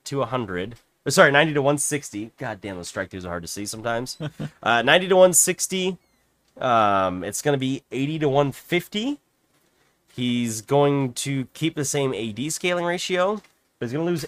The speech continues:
eight percent on the A P ratio. So that's a big difference. Um, eight percent's a lot, I feel like.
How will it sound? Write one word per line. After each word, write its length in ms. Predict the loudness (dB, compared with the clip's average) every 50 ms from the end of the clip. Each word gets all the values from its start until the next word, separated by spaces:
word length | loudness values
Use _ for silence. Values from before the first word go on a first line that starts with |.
| _ -4
eight 220 | -4 -4 -4 -6
percent 560 | -8 -8 -6 -4 -2 -2 -2 -2 -2 -4 -6 -8
on 140 | -8 -8 -6
the 120 | -6 -6 -6
A 120 | -6 -8
P 320 | -8 -10 -8 -6 -6 -4 -4
ratio. 580 | -4 -4 -4 -6 -6 -8 -8 -10 -10 -12 -12 _ _ _ -20 -20 _ _
So 100 | -2 2
that's 200 | 2 2 2 2
a 20 | 0
big 180 | -2 -2 -2 -2
difference. 520 | -6 -8 -8 -8 -8 -4 -4 -4 -4 -4
Um, 480 | -4 -4 -2 -2 -2 -2 -4 -6 -10 -12 -12
eight 120 | -12 -10
percent's 300 | -10 -10 -8 -8 -8 -8
a 80 | -8 -8
lot, 460 | -8 -6 -6 -4 -2 -2 -2 -4 -6
I 60 | -8
feel 180 | -8 -8 -4 -2
like. 280 | -2 -2 -4 -6 _